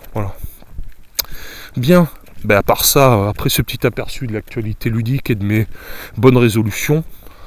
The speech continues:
bah, qui vont être de continuer à jouer, euh... mes bonnes résolutions, ça va être de continuer à jouer avec mes filles, de leur faire découvrir les jeux de société, en allant progressivement, en étant à l'écoute de ce qu'elles aiment, et puis essayer de les faire monter en gamme gentiment, quoi.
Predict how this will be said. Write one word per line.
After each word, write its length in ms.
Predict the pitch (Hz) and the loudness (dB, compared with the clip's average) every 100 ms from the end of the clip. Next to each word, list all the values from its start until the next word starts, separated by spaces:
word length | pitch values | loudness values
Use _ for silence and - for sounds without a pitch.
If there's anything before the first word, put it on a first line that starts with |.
| - - | -14 -6
bah, 80 | 110 | -6
qui 200 | - 117 | -4 0
vont 120 | 127 | 0
être 80 | 120 | 0
de 80 | |
continuer 480 | 123 131 - 127 131 | 0 -2 0 0 2
à 60 | 123 | 0
jouer, 300 | 104 113 143 | -2 -2 0
euh... 200 | 135 104 - - - - - - - - - - - - - - 139 | 0 -2 -8 -20 -12 -10 -10 -14 -18 -14 -12 -12 -14 -16 -16 -2 2
mes 80 | |
bonnes 200 | 139 160 | 4 4
résolutions, 460 | 151 135 143 - 180 | 2 0 -2 -4 -6
ça 140 | - | -4
va 80 | - | -4
être 60 | 127 | -2
de 80 | 120 | -2
continuer 420 | 135 - 135 131 | -4 -2 0 2
à 40 | |
jouer 220 | 113 123 | 2 2
avec 140 | 127 123 | 2 2
mes 120 | 113 | -2
filles, 380 | - - 147 165 - - - | -2 -4 -2 -4 -8 -12 -4
de 80 | 120 | -2
leur 160 | 117 | -2
faire 160 | - 120 | -2 -4
découvrir 500 | 120 - 123 120 131 | -4 -4 -4 -2 0
les 80 | 117 | -2
jeux 140 | 117 | -4
de 60 | - | -8
société, 560 | 110 - 110 - 135 - - - - - - - | -8 -4 -4 -2 -4 -4 -12 -18 -14 -12 -12 -8
en 200 | 117 120 | -2 0
allant 180 | 117 123 | 2 0
progressivement, 840 | 120 117 135 123 - 123 123 143 147 - - - | -2 -4 -2 -2 -2 -2 -2 -4 -6 -12 -10 -6
en 120 | 113 | -4
étant 280 | 110 - 117 | -4 -2 0
à 40 | |
l'écoute 340 | 110 - 127 | -2 -2 -6
de 120 | 110 110 | -4 -4
ce 100 | - | -2
qu'elles 280 | 113 95 113 | -4 -2 -2
aiment, 220 | 127 123 - - - - - - - - - | -2 -4 -10 -14 -16 -18 -14 -8 -8 -8 -6
et 80 | - | -6
puis 240 | - 127 | -2 0
essayer 280 | 120 - 131 | 0 0 0
de 60 | |
les 80 | 127 | 0
faire 200 | - 123 | -2 -2
monter 280 | 117 113 - | -2 -2 0
en 140 | 117 | 0
gamme 260 | 120 120 135 | 2 2 2
gentiment, 640 | 117 110 - 123 107 131 | -2 -4 -4 -2 0 -2
quoi. 240 | - 107 | -4 -10